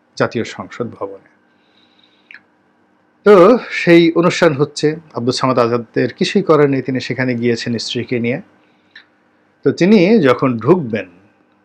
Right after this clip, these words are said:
তখনই একটা হিন্দি, আহ, গান বাজিয়ে দেওয়া হয়েছিল,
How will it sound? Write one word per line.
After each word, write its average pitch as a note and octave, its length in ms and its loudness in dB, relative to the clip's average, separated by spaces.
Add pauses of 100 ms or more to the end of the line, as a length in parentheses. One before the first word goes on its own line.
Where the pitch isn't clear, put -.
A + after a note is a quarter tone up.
(300)
তখনই D#3+ 500 0 (280)
একটা B2 200 -4
হিন্দি, C#3 480 2
আহ, A2 1040 -10
গান A#2 260 0
বাজিয়ে A#2+ 280 0
দেওয়া G#2+ 200 -4
হয়েছিল, - 500 -14